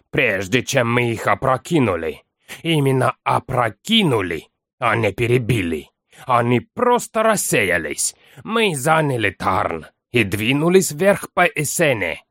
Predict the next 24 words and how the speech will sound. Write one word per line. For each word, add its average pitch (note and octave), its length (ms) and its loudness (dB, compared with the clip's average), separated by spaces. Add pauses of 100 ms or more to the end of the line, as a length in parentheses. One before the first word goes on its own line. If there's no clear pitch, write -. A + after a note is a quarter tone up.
(360)
Если A#2+ 680 0
у B2 240 0
короля A#2 600 0
Эадрейда A2 1000 0
и F3 160 0
был F#3+ 360 0
какой-то A#2 640 0
план B2+ 480 0
на A2 220 0
этот A#2+ 360 0
случай, A2 680 -2 (260)
нас G2 500 0
он F3+ 320 2
об A2+ 240 0
этом, D#3 420 0
увы, G#3 500 0 (380)
оповестить D3 880 0
уже C#3+ 300 2
не C3 180 0
смог. - 580 -2 (360)
Его C#3+ 420 0
войско B2+ 600 0
дралось B2 640 0
на C#3+ 200 2